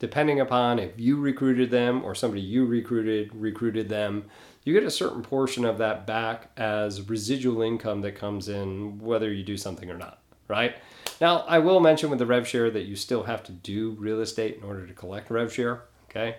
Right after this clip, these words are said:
Uh, you still have to do, I believe, two transactions a year. Uh, however, you can still collect these, or as a business builder, you won't collect rev share,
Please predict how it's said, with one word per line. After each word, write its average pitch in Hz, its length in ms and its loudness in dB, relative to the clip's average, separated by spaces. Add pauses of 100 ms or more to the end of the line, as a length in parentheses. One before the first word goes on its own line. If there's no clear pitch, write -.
(440)
Uh, 101 340 -2 (220)
you 104 160 -6
still 113 200 0
have 110 140 0
to 104 80 -8
do, 104 280 -2
I - 20 -4
believe, 101 460 -8 (100)
two 110 220 -6
transactions 104 720 -4
a 90 60 -10
year. 135 380 -4 (560)
Uh, 95 340 -6
however, 131 640 2 (640)
you 117 200 0
can 123 140 0
still 123 240 0
collect 104 400 -2
these, 104 540 -4
or 143 440 2 (100)
as 113 160 -2
a 110 40 -4
business 123 400 -2
builder, 104 260 -2
you 101 120 -6
won't 156 260 0
collect 101 340 -6
rev 90 220 -12
share, 90 380 -8